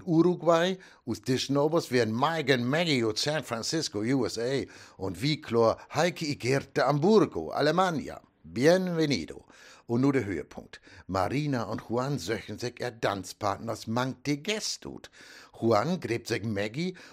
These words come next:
und Marina kick um sich to. Hey, nicht mi ankicken, sögt die anders ihn ut. Doch dann lacht sie, "Hamburgo." Also, so ha ich mir das nicht vorstellt.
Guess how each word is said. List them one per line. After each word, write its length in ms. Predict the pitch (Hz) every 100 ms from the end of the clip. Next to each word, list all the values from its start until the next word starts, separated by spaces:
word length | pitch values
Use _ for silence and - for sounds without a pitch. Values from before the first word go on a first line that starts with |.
| -
und 180 | 123 117
Marina 600 | 127 113 110 104 90 98
kick 400 | - 107 - -
um 140 | 95
sich 240 | 104 147 -
to. 400 | 220 180 87 - - _
Hey, 420 | 147 117 95 95
nicht 280 | 101 110 -
mi 240 | 110 117
ankicken, 460 | 95 - - - 117
sögt 240 | 107 -
die 100 | 110
anders 300 | - 113 98
ihn 180 | 92 85
ut. 180 | 95 - - - -
Doch 180 | - 135
dann 180 | 147 131
lacht 240 | 143 -
sie, 220 | - 87 -
"Hamburgo." 1400 | - 160 208 202 233 277 294 277 220 175 143 117 95 - - - - _
Also, 560 | 95 87 87 85 78 78
so 320 | 95 87 85
ha 160 | 92
ich 80 | 85
mir 140 | 113 123
das 160 | 127
nicht 220 | 156 175
vorstellt. 760 | - - 71 - - 69 71